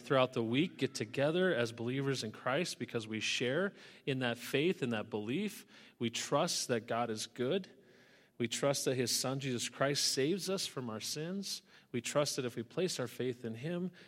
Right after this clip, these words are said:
we are in a right relationship and we get to worship with him. And so it is our desire as a church to continue that mission, to go out and share that truth and gospel with people so that we can involve people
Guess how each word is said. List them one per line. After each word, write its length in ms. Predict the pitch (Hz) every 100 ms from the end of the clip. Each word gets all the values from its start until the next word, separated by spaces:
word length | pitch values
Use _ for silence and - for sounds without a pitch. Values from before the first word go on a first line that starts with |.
| -
we 140 | 120 117
are 60 |
in 100 | 117
a 80 | 107
right 260 | 110 143 185
relationship 720 | 123 117 113 120 - 113 107
and 120 | 110
we 80 | 110
get 100 | 107
to 80 | 101
worship 500 | 107 110 - 101 -
with 200 | 98 -
him. 320 | 95 92 90 _ _ - - - -
And 160 | 104
so 220 | - 127
it 100 | 131
is 100 | 156
our 220 | 143 151 196
desire 400 | 147 123 120 120
as 160 | 117
a 60 | 113
church 500 | - - 139 143 -
to 120 | 123
continue 500 | - 120 - 175 160
that 180 | 117 104
mission, 460 | 113 113 - 117
to 160 | 117 123
go 180 | 120 127
out 160 | 143
and 80 | 131
share 300 | 120 - 160
that 160 | 143 113
truth 360 | - 120 117
and 120 | 110 107
gospel 420 | 110 113 - 120
with 140 | 110
people 320 | - 120 123
so 140 | 113 113
that 60 |
we 120 | 110 113
can 140 | 117
involve 380 | 117 123 196 196
people 440 | 113 107 110 110